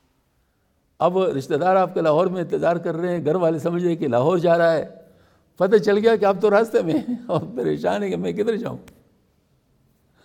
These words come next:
میرے ساتھ ایسا ہوا ہے، عجیب وا-، واقعہ ہے۔ امریکہ میں گیا تھا تو نارتھ، یعنی پورٹلینڈ میں نے جانا تھا، نیو یارک سے میں نے پورٹلینڈ جانا تھا۔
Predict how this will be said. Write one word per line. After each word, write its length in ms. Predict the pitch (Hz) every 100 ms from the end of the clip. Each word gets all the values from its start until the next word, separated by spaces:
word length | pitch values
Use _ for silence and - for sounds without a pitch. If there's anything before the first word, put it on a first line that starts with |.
| _ _
میرے 220 | 127 160
ساتھ 200 | 165 160
ایسا 180 | 175 147
ہوا 180 | 143 139
ہے، 60 | - - _ _ _ _ _ _ _ _ _ _ _ _ _ _ _ _ _ _
عجیب 320 | - 139 151
وا-، 320 | 127 123 - -
واقعہ 260 | 113 - -
ہے۔ 120 | - - _ _ _ _ _ _ _ _ _ _ _ _ _ _ _ _ _ _
امریکہ 400 | - 143 180 170
میں 200 | 160 156
گیا 220 | 147 156 170
تھا 220 | 139 - - - _ _ _ _ _ _ _ _
تو 420 | - 127 117 113 - - _ _ _ _ _ _ _ _
نارتھ، 560 | 120 120 139 147 - _ _ _ _ _ _
یعنی 880 | 113 117 110 110 113 - 131 - 147
پورٹلینڈ 500 | 147 147 135 147 139
میں 80 | 110
نے 100 | 95
جانا 200 | 87 80
تھا، 140 | 80 -
نیو 220 | 107 110
یارک 260 | 127 135
سے 100 | -
میں 120 | 120 104
نے 80 |
پورٹلینڈ 400 | - 107 - -
جانا 160 | - -
تھا۔ 160 | 151